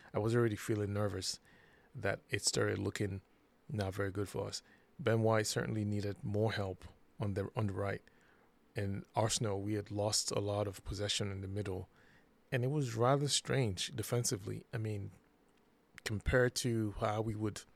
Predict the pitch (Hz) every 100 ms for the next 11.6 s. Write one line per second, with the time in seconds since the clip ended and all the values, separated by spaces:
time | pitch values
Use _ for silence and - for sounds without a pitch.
0 | _ _ _ - 104 104 113 107 - 117
1 | 107 104 120 - 117 107 101 - - 107
2 | 101 - 113 104 110 101 98 101 101 -
3 | 104 113 107 107 104 107 107 101 113 104
4 | 104 - - 110 107 107 - - - -
5 | 110 - 107 107 107 107 101 98 113 107
6 | - 110 - 113 113 117 110 - - -
7 | - - 92 101 101 104 - 101 95 98
8 | - 98 - 101 95 95 - 104 101 101
9 | 107 107 110 - 110 - - - _ -
10 | 135 104 104 95 104 104 - - - -
11 | - - - 98 98